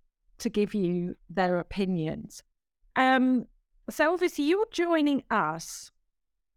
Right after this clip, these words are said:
uh, to be one of the judges, and you'll be looking primarily at the cybersecurity startups. And I know,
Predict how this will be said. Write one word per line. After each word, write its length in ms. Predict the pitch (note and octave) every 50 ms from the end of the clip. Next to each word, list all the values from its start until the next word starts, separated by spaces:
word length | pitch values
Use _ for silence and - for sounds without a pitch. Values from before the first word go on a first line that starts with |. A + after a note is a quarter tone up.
| _ _ _ _ _ _ -
uh, 200 | - E3+ E3+ E3+
to 120 | - -
be 140 | E3+ F#3+ F#3
one 140 | F3 E3+ F3
of 40 | E3+
the 60 | F3
judges, 560 | E3 - F3+ E3 D3+ - C3+ - - D3+ -
and 140 | F3+ E3+ F#3
you'll 140 | F#3 G3 G3
be 240 | - E3+ E3+ E3 D3+
looking 360 | D#3 E3 - - - D#3+ D#3+
primarily 580 | - - D3+ D#3 E3+ E3 D#3 D#3+ D#3 D#3+ - -
at 180 | - D#3 - -
the 60 | -
cybersecurity 880 | - - D#3+ D#3+ D#3 D3 D3+ - - - - - A#3 A3+ G3 - - D3
startups. 880 | - - - - - - - - - - - - - - _ - - - _ _ _ _ _ _ _ _ _ _ -
And 360 | G#3+ A3 G#3+ G#3 A3 A#3+ C4
I 80 | D4 C#4
know, 200 | C4+ C4 A#3